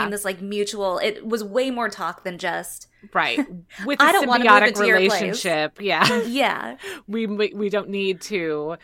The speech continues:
Speaker 1: read the seeds and da, da, da. Although I still think
Speaker 2: Right.
Speaker 1: they coulda cut it, read it.
Speaker 2: And maybe they still will.
Speaker 1: And, yeah, but
Speaker 2: Cut it, read it,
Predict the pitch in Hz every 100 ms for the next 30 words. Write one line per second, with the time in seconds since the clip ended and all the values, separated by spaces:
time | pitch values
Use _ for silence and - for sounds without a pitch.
0 | _ - 180 190 185 180 - 185 156 143
1 | 151 147 160 160 - 165 160 - 294 381
2 | 415 453 453 453 415 427 392 427 - -
3 | 294 320 302 _ 240 226 269 285 285 370
4 | 453 453 453 427 403 453 220 202 - 254
5 | 247 220 - 220 185 - _ - 165 -
6 | 247 269 294 202 202 202 226 247